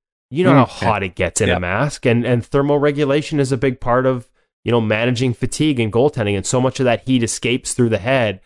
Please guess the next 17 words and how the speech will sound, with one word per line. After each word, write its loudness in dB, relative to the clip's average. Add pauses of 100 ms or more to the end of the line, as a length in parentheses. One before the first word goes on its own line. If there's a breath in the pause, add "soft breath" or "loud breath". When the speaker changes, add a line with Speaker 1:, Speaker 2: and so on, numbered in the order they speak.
(440)
Speaker 1:
And 0
because -2
of -2
the 0
way 2
they 2
built 0
the -4
liner, 0
like, -2
it's -6
not -2
being 0
trapped -6
anymore. 2
You 0
could, 0